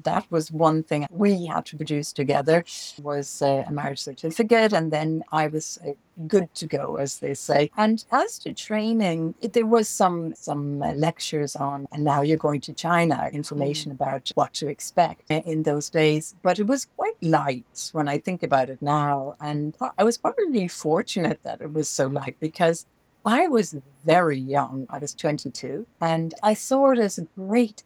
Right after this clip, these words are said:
Speaker 1: adventure and that our life together was starting as this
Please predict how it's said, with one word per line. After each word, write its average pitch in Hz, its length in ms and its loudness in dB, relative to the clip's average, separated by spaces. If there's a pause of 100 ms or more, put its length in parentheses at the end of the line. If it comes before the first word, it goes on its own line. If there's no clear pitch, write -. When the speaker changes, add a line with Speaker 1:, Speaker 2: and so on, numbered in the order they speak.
(140)
Speaker 1:
adventure 165 840 0 (100)
and 160 280 -2
that 165 160 0
our 175 200 4
life 220 360 4
together 175 420 2
was 151 160 -8
starting 185 580 -6
as 147 180 -4
this 143 200 -14